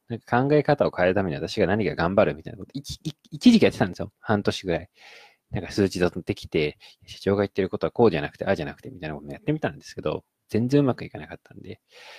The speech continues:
えー、やめましたね。まあ、今考えると、なんか正論振りかざしてですね、えー、なんとか周りを説得しようとしたっていう自分が、まあ、若かったな、みたいな感じですけど、まあ、そういうふうに、まあ、問題が一時的なのか、永続的なのか、みたいなところは考えてもらうことが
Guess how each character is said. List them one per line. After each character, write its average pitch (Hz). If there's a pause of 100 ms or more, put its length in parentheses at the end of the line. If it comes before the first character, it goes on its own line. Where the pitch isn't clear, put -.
(140)
え 76
ー、 -
や -
め 90
ま 90
し -
た -
ね。 -
ま 104
あ、 - (140)
今 151
考 123
え 113
る 90
と、 - (100)
な 92
ん -
か -
正 135
論 131
振 -
り 123
か 135
ざ 127
し -
て 85
で 76
す -
ね、 - (360)
え 80
ー、 85
な 113
ん 113
と -
か 76
周 80
り 87
を 82
説 -
得 -
し -
よ 92
う 78
と -
し -
た 73
っ -
て -
い -
う -
自 -
分 170
が、 76
ま 87
あ、 -
若 143
か -
っ -
た -
な、 -
み 80
た 156
い -
な 151
感 170
じ 147
で 151
す -
け -
ど、 - (440)
ま 139
あ、 -
そ -
う 139
い -
う 123
ふ -
う 120
に、 78
ま 85
あ、 -
問 170
題 185
が 175
一 135
時 151
的 156
な 156
の 123
か、 120
永 113
続 117
的 117
な 117
の 95
か、 87
み 82
た 85
い 82
な 82
と -
こ 151
ろ 143
は 101
考 90
え 80
て -
も 76
ら -
う -
こ -
と 165
が 165